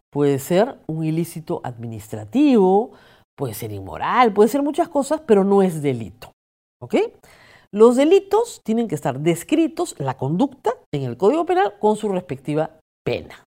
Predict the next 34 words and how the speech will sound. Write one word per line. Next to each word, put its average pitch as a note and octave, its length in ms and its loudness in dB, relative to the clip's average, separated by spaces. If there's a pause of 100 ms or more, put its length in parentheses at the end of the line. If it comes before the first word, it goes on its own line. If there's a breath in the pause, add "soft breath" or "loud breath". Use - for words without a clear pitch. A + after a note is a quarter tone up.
(720)
Si F3+ 140 0
no B3 80 4
está F4+ 160 4
en F4 60 6
el E4+ 40 0
Código F4 220 4
Penal, F4 380 0 (460)
no D3+ 320 -2
es B2+ 180 -2
delito, - 420 -14 (300)
¿ok? G3+ 140 -4 (200)
Muy D3+ 200 0
bien. A2+ 240 -8 (1200 loud breath)
En D4+ 180 -2
el D#4 100 -2
lavado G#4 480 -2
de D4 120 2
activos, F#3 840 -2
que E3+ 180 -2
es F#3 140 -6
la, C#3+ 500 -4 (800)
digamos, - 320 -12
la C#3+ 80 -6
imputación C#3 540 -6
que E3 80 -4
se D3 140 -6
ha - 20 -4
hecho F3+ 200 -8
contra A#2 260 -10
la A2+ 120 -12
mayoría C3+ 640 0
de C#3 80 0
los A#2 160 -6
procesados C3+ 800 -2